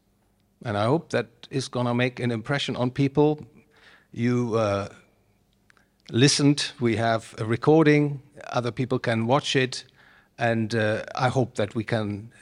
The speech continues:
change that. But I cannot make a prediction, you know. I think the, the spectrum could be a very unfortunate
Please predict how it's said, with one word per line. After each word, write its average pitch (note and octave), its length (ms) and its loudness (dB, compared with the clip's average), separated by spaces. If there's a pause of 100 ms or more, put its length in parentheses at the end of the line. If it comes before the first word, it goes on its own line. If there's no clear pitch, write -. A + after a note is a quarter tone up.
(100)
change G#2+ 340 -2
that. - 320 -6 (1400)
But A#2+ 140 0
I B2 80 2
cannot C3+ 340 2 (160)
make C3+ 260 -2
a A#2 60 -4
prediction, A2+ 580 -2 (120)
you G2 80 -10
know. G#2+ 320 -2 (500)
I A2+ 60 -2
think B2+ 520 -2
the, B2 300 -10 (100)
the B2+ 100 0
spectrum C#3+ 800 4
could A#2+ 280 2
be A#2+ 480 4 (1700)
a C#3 60 4
very C3+ 300 6
unfortunate D3 1000 2